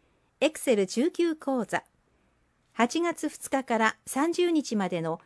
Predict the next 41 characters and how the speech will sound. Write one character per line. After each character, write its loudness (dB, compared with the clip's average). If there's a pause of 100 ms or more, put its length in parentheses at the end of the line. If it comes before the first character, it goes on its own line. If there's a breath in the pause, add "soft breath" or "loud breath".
(200 soft breath)
火 -2
曜、 2 (140)
木 -4
曜、 2 (180)
八 -4
時 -6
三 -2
十 -2
分 -8
か -8
ら -2
十 0
二 4
時 -4
ま -2
で。 -4 (800)
料 0
金 2
は 2
教 0
材 -2
代 0 (140)
二 0
千 0
飛 -4
ん -2
で 0
五 2
十 -2
二 2
円。 -4 (1000)
定 4
員 2
は 2
十 -2
五 0
人、 2 (280)
抽 0
選 2
で -2
す。 -8